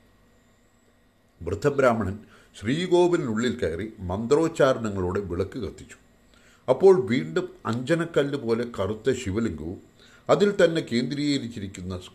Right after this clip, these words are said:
കൃഷ്ണ സ-, സുവർണ സർപ്പത്തിൻ്റെ സൂക്ഷ്മ നേത്രങ്ങളും ദൃശ്യമായി. വൃദ്ധപുരോഹിതൻ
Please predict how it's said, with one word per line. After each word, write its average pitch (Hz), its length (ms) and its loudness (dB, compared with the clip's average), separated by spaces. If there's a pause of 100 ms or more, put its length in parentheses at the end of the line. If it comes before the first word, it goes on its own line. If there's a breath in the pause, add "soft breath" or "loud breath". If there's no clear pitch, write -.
(100)
കൃഷ്ണ 95 260 -8
സ-, - 120 -8 (160)
സുവർണ 147 380 -2
സർപ്പത്തിൻ്റെ 117 840 -2 (300 loud breath)
സൂക്ഷ്മ 156 440 -6
നേത്രങ്ങളും 110 840 -2
ദൃശ്യമായി. - 440 -10 (1040 soft breath)
വൃദ്ധപുരോഹിതൻ 151 840 2